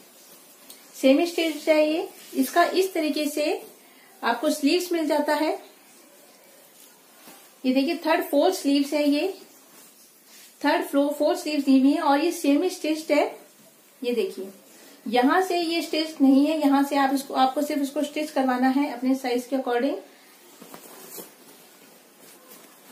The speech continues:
और यहाँ से भी आपको इसको स्टिच करवाना है, और यहाँ साइडों से भी आपको इसको बस स्टिच करवाना है। देखिए,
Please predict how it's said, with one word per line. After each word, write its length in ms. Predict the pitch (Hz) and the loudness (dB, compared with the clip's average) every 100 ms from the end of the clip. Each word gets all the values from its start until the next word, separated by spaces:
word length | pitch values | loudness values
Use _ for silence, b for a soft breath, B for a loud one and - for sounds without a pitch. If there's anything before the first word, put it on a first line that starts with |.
| - 233 | -14 -4
और 360 | 220 220 220 | -2 0 0
यहाँ 240 | 233 262 294 | 0 0 0
से 120 | 349 | -2
भी 120 | 339 | 0
आपको 260 | 302 - 294 | -2 0 -2
इसको 260 | 285 294 | 0 0
स्टिच 280 | 285 302 302 | 0 -2 -4
करवाना 380 | - 285 277 302 | 0 2 2 2
है, 420 | 311 349 - - - - - _ _ _ - - - - - - - - - _ - _ - - - - - - - - - - - - - - - _ _ - - - - - - - - | 0 -4 -10 -18 -20 -20 -20 _ _ _ -20 -20 -20 -20 -20 -20 -20 -20 -20 _ -20 _ -20 -20 -20 -20 -20 -20 -20 -20 -20 -20 -20 -20 -20 -20 -20 _ _ -20 -20 -20 -20 -20 -20 -20 -8
और 120 | 240 240 | -4 0
यहाँ 280 | 254 285 | 2 0
साइडों 320 | 349 277 277 330 | 2 2 2 0
से 140 | 330 | -2
भी 100 | 320 | -2
आपको 240 | 302 302 | -4 -2
इसको 220 | 302 - 302 | -4 -4 -2
बस 140 | 302 | -4
स्टिच 280 | - 320 302 | -2 -6 -4
करवाना 380 | 294 269 269 277 | 0 2 4 4
है। 160 | 294 | 4
देखिए, 380 | 269 262 294 381 | 2 0 -4 -8